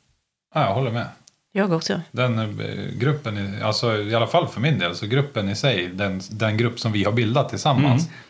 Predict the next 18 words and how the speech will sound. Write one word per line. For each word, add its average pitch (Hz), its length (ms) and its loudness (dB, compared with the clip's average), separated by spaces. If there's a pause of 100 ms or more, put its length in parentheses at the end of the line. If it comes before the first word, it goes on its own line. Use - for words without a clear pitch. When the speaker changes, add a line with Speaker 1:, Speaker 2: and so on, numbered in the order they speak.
Speaker 1:
den 120 160 0
betyder 101 280 0
supermycket 107 600 -2
för 95 100 0
att 87 80 -4
det - 60 -8
ska - 140 -8
vara 87 100 -4
roligt 82 240 -6
att 98 60 -4
gå 110 120 -2
till, 85 300 -6
till 80 440 -8
jobbet, 80 340 -6
så - 80 -16
att - 60 -18
säga. - 180 -8
Speaker 3:
Ja, 113 240 0